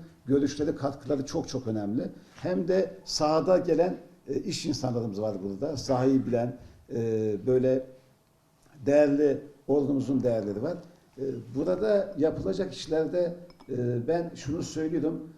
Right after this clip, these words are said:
e, Sayın Bakanımızın bu ifadelerini, e, iyi anlamak ve iyi değerlendirmek lazım.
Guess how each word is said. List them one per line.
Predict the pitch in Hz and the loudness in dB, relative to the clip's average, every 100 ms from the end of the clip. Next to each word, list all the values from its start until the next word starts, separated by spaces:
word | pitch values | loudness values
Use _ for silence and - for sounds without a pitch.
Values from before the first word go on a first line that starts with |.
| - - | -20 -8
e, | 123 | -6
Sayın | 123 143 165 156 | -4 -2 -2 0
Bakanımızın | 160 151 160 143 156 135 120 | 0 0 -2 -2 0 0 0
bu | 151 165 160 - - | 0 0 -4 -14 -2
ifadelerini, | 143 135 147 156 151 151 147 160 175 - - - - | 0 4 4 4 4 2 2 0 -2 -6 -16 -18 -6
e, | 123 - - | -6 -6 -2
iyi | 143 185 | 4 6
anlamak | 175 165 151 151 - | 4 2 2 0 0
ve | 170 | 2
iyi | 156 | 2
değerlendirmek | 143 127 113 95 95 - | 4 4 2 -2 -6 -6
lazım. | 101 92 90 | -6 -6 -10